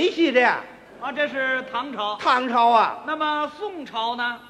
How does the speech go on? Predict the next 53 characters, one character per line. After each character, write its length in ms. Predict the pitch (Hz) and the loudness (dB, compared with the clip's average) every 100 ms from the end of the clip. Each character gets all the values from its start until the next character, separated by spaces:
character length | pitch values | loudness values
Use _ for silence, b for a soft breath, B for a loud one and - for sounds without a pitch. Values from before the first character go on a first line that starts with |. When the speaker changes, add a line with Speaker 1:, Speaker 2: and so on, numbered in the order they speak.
| - - - | -20 -20 -8
Speaker 1:
呃， 140 | 190 | -6
宋， 260 | - 294 220 | -6 -6 -4
宋 280 | 381 392 254 | 0 0 0
朝 200 | 220 214 | 0 2
啊。 140 | 208 170 160 | 2 0 -4
Speaker 2:
啊。 300 | 175 170 156 | -6 -6 -6
Speaker 1:
宋 320 | - 415 415 | 0 2 4
朝 220 | 330 339 | 4 4
那 80 | 339 | 4
个 100 | 330 | 2
胖 340 | 330 370 381 320 | 2 2 4 4
子 80 | 285 | 4
更 220 | 403 523 | 4 6
有 140 | 285 | 4
地 220 | 240 311 269 | 4 2 2
位 160 | 240 | 2
了。 180 | 214 180 165 - | 2 0 -4 -18
Speaker 2:
怎 100 | 147 | -16
么？ 220 | 151 156 160 - | -12 -12 -12 -4
Speaker 1:
举 320 | 339 311 294 | 2 4 4
国 260 | 262 339 381 | 4 6 6
上 340 | 381 403 320 277 | 6 2 2 2
下 320 | 359 381 302 | 4 6 4
赞 320 | - 392 294 | 6 8 6
颂 300 | 240 294 240 | 4 0 0
胖 400 | 202 330 392 - | 4 6 6 4
子。 240 | 214 294 - - - - - | 4 4 4 -4 -18 -14 -4
Speaker 2:
赞 220 | 294 202 | -2 -2
颂 260 | - 226 175 | -6 -10 -8
胖 240 | 220 190 151 | -8 -8 0
子。 80 | |
Speaker 1:
要 300 | 302 359 302 | 6 6 6
咋 120 | 240 226 | 2 -2
儿 140 | 196 | 2
叫 180 | 285 262 | 4 4
宋 220 | - 453 539 508 | 6 6 6 4
朝 320 | - 262 254 | 2 4 6
了？ 260 | 240 262 185 - - - - | 6 6 4 -4 -18 -20 -14
Speaker 2:
就 120 | 277 | -6
这 120 | 349 | -4
么 140 | 320 - | -4 -6
起 220 | - 196 | -8 -8
的 100 | 180 | -8
名 160 | 175 | -10
儿 120 | 175 185 | -6 0
啊？ 40 | |
Speaker 1:
对 320 | 392 381 320 | 4 4 8
了。 320 | 330 285 170 - - | 8 8 4 -2 -10
Speaker 2:
那 100 | 294 | -6
么 80 | 294 | -6
元 300 | 269 262 320 392 | -4 -4 -4 -6
朝 240 | 254 240 247 | -8 -6 -6
呢？ 260 | 240 233 | -6 -8